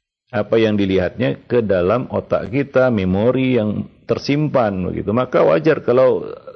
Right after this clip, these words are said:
eh, kadang-kadang muncul dia. Kadang-kadang muncul dia. Ya,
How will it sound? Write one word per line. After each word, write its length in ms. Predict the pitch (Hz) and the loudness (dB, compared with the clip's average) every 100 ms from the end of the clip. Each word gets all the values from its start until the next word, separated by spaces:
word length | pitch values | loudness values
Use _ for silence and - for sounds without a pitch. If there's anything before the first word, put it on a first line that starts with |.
| - - | -18 -2
eh, 400 | 120 120 120 113 | 2 4 4 2
kadang-kadang 560 | - 117 120 135 165 160 | 0 0 2 2 2 2
muncul 400 | 175 175 170 165 | 2 2 2 2
dia. 240 | 160 - - - _ _ _ _ _ _ _ _ | 0 -2 -6 -14 _ _ _ _ _ _ _ _
Kadang-kadang 480 | - 92 104 120 147 | -4 -2 0 2 2
muncul 400 | 139 156 147 139 | 2 0 2 0
dia. 320 | 123 107 98 - - _ _ _ _ _ _ _ _ _ _ _ _ _ | 2 0 -4 -12 -20 _ _ _ _ _ _ _ _ _ _ _ _ _
Ya, 320 | 92 92 - | -2 -2 -4